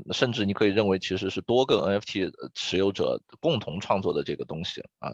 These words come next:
它是实时的一个，一个显示。呃，嗯，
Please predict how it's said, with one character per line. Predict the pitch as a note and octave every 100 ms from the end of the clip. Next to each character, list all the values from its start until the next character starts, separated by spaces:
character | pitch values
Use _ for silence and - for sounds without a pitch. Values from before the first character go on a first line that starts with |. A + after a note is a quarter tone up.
| A1+
它 | F2
是 | F2
实 | D2+ -
时 | D#2+ D2+
的 | D#2+ B1+
一 | C2
个， | -
一 | E2
个 |
显 | E2+ -
示。 | - - - - - - -
呃， | G#2 F2 - _
嗯， | G2+ F#2+